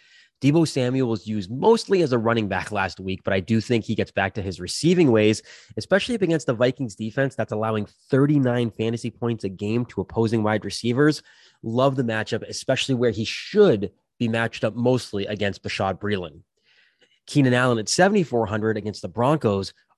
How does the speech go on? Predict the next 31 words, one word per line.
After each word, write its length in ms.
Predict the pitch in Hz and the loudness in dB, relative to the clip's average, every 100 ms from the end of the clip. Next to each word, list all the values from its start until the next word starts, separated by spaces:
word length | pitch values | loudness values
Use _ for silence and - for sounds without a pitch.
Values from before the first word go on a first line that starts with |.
| _ | _
also 300 | 123 120 131 | 0 2 2
like 200 | 117 107 | 2 2
this 200 | 113 - | -2 -4
matchup. 420 | 113 113 - 82 - _ - | -2 -2 -4 -12 -14 _ -2
Broncos 380 | 113 107 117 | -2 0 -2
secondary 500 | - 110 117 107 107 | 0 -2 0 0 0
has 80 | 104 | 0
been 100 | 107 | -6
playing 300 | 95 104 92 92 | -6 -6 -4 0
well, 400 | 123 143 160 - _ | 2 4 2 -2 _
but 340 | 107 104 160 - | -12 0 0 0
with 160 | 120 | -2
that 220 | 98 104 - | 0 -2 -2
said, 420 | - 156 113 107 - _ _ _ _ _ _ _ _ _ | 2 2 2 -2 -14 _ _ _ _ _ _ _ _ _
Keenan 260 | - 151 131 | 2 4 4
Allen 220 | 120 117 | 4 2
has 80 | 98 | 0
been 120 | 107 | -4
on 120 | 104 | -4
an 80 | 104 | -6
absolute 460 | 107 110 - 117 - | -4 -4 -4 -6 -6
tear. 320 | 107 101 101 - - _ | -2 0 -2 -6 -20 _
Herbert 340 | - 131 127 120 | 0 2 4 2
has 100 | 101 | 0
been 120 | 110 | -4
playing 260 | - 113 | -4 -4
a 40 | 107 | -2
little 180 | 104 107 | -4 -6
bit 60 | |
more 100 | 101 | -10
consistently, 800 | - 92 - 131 - 120 135 135 | -14 -14 -4 -4 -4 -2 0 0